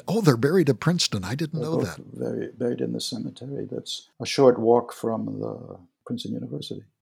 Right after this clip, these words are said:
Speaker 1: I see. I, is Einstein buried there also? Do you
Speaker 2: No,
Speaker 1: know?
Speaker 2: Einstein insisted that he be cremated and the ashes be scattered at an undisclosed location.
Speaker 1: Really? Okay, I didn't
Speaker 2: He
Speaker 1: know
Speaker 2: didn't
Speaker 1: that.
Speaker 2: want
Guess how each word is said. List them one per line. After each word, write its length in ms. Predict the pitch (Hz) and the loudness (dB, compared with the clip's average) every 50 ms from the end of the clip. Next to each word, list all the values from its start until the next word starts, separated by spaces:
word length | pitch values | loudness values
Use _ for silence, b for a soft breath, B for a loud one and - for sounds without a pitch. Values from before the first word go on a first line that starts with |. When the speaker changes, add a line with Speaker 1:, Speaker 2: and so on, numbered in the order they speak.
| _ _ _ _ | _ _ _ _
Speaker 1:
I 180 | - 107 120 139 | -4 -2 -2 0
see. 320 | 143 - - 98 92 95 - - | 0 0 0 0 -2 -6 -6 -6
I, 40 | 160 - - | -6 -6 2
is 180 | - 156 135 | 4 6 8
Einstein 460 | 139 131 151 185 175 - 160 180 196 185 | 8 8 8 6 6 4 4 4 4 4
buried 260 | 185 180 180 175 165 | 4 2 2 2 2
there 180 | 180 180 170 | 2 2 2
also? 360 | 170 175 170 - 208 196 185 190 | 0 0 0 -2 -4 -4 -6 -4
Do 100 | - 135 | -2 2
you 60 | 143 | 6
Speaker 2:
No, 80 | 151 | 8
Speaker 1:
know? 380 | 151 147 139 123 117 113 113 113 - | 8 10 10 10 8 6 4 4 4
Speaker 2:
Einstein 540 | 127 135 143 135 - - 151 143 131 135 131 | 4 4 4 2 0 2 4 4 6 6 6
insisted 480 | 127 123 - - 135 - - 143 113 | 6 4 4 0 -2 2 2 2 2
that 100 | 123 117 | 4 2
he 140 | 101 120 120 | 2 0 0
be 160 | - 120 107 | 0 0 -2
cremated 640 | - - - 131 120 120 120 113 120 120 123 117 110 | -2 0 2 4 6 6 6 6 8 6 6 6 6
and 160 | 113 104 101 | 4 2 2
the 140 | 104 104 104 | 2 4 4
ashes 320 | 107 110 - - 117 - | 4 4 4 0 -4 -4
be 120 | - 104 101 | -4 -6 -6
scattered 460 | - - - 127 110 110 113 110 101 | -6 -4 2 2 2 4 4 0 -2
at 100 | 104 101 | -2 -4
an 140 | 107 107 107 | -6 -6 -4
undisclosed 600 | 110 113 110 107 - - - 123 131 120 - - | -4 -4 -6 -6 -10 -6 -6 -4 -4 -4 -6 -6
location. 600 | 107 113 - - - 127 123 - - 104 101 101 - | -8 -8 -6 -8 -10 -8 -8 -8 -10 -12 -12 -12 -10
Speaker 1:
Really? 540 | 156 185 233 226 160 135 123 113 95 92 - - 123 | -6 -2 0 4 6 6 6 4 2 -4 -12 -12 -10
Okay, 420 | 123 127 - - - 107 104 98 92 95 | -10 -10 -6 -4 -4 -4 -4 -8 -8 -8
I 80 | 127 | -6
didn't 140 | 123 127 123 | -4 0 4
Speaker 2:
He 40 | 139 | 6
Speaker 1:
know 80 | 127 143 | 6 6
Speaker 2:
didn't 160 | 131 135 127 | 8 8 8
Speaker 1:
that. 60 | 123 | 8
Speaker 2:
want 320 | 123 120 120 - - - | 8 8 6 2 -4 -16